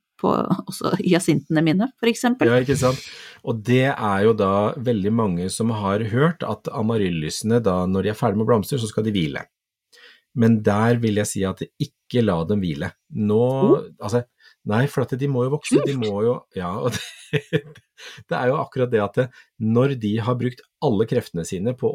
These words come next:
Speaker 2: å bringe fram en blomst for å få
Speaker 1: Mm.
Speaker 2: denne her, eh, opp og i gang og sånn, så har de ofte tappet løken for masse, masse næring,
Speaker 1: Ja.
Speaker 2: og den næringen må erstattes. Og det er en grunn til at bladene kommer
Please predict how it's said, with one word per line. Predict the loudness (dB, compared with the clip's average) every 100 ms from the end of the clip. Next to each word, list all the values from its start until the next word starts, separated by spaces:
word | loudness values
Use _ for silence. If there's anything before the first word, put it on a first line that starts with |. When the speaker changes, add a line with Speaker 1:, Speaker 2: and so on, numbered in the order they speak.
| -2
Speaker 2:
å | -6 -8 -4
bringe | -2 -2 -4
fram | -4 -4 -4
en | -4
blomst | 2 2 2 -6 -12 -16
for | -4 -2
å | -2
få | 0 2 4
Speaker 1:
Mm. | 2
Speaker 2:
denne | 0 -4
her, | -2 -2 0
eh, | 2 0 -2
opp | -8 -4
og | 0
i | 2
gang | 0 0 -2
og | 0 0
sånn, | 0 -2 -20 -20
så | -8 0
har | 2
de | 0
ofte | -4 -8
tappet | -6 -6 -6 -4 -2 0
løken | 0 -2 -4 -4
for | -4 0 0 0
masse, | -4 -2 -2 -2
masse | -4 -2 0
næring, | 2 2 0 -2 _ -8 2
Speaker 1:
Ja. | 4 4
Speaker 2:
og | 2
den | 2 2 2
næringen | 2 2 0 0
må | 2 2 2
erstattes. | -2 -6 -8 -8 -8 -10 _ _ -20 -10 -2
Og | 2
det | 4
er |
en | 4 2
grunn | 2 2 0
til | 0 -2
at | -2 -2
bladene | 0 0 0 -2 -6
kommer | -6 -4 -2 0 0 0